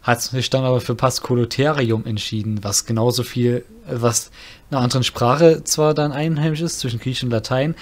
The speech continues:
aber auch Beuteltiere bedeutet. Das heißt, im Deutschen lässt sich nicht sauber übersetzen, daher wirklich dann eher Taschentiere, weil hier kam es halt zu einer Verwechslung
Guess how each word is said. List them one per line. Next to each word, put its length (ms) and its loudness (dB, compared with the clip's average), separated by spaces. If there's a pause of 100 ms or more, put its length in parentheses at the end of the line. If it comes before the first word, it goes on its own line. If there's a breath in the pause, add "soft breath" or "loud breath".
(220 loud breath)
aber 180 2
auch 160 2
Beuteltiere 560 0
bedeutet. 380 -2
Das 160 -4
heißt, 200 -2
im 80 -2
Deutschen 480 0 (240 loud breath)
lässt 320 0
sich 200 -4
nicht 160 -4
sauber 320 0
übersetzen, 680 -4 (500 loud breath)
daher 760 0
wirklich 320 -2
dann 160 -6
eher 300 0 (260 loud breath)
Taschentiere, 800 -2 (480 loud breath)
weil 520 4
hier 280 0
kam 160 0
es 160 -2
halt 160 2
zu 100 2
einer 80 0
Verwechslung 680 0